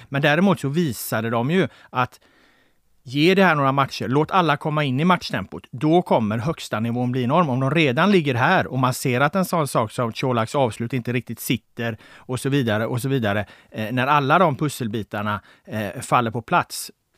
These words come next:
då undrar jag om inte det här laget är ännu bättre än vad, vad, vad det var i fjol. Och det är ju lite oroväckande för, för spänningen i Allsvenskan i så fall, om man nu ska gå händelserna väldigt långt i förväg.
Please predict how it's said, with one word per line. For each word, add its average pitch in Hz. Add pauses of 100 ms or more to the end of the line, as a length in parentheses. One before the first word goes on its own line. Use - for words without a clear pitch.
(260)
då 135
undrar 170
jag 156
om 151
inte 143
det 131
här 127
laget 110
är -
ännu 127
bättre 160
än 117
vad, 117
vad, 120
vad 123
det 123
var 117
i 107
fjol. 160
Och 117
det 127
är -
ju 139
lite 160
oroväckande 123
för, 117
för -
spänningen 120
i -
Allsvenskan 117
i 123
så 117
fall, 107
om 104
man 110
nu 107
ska 104
gå 107
händelserna 107
väldigt 110
långt 160
i -
förväg. 110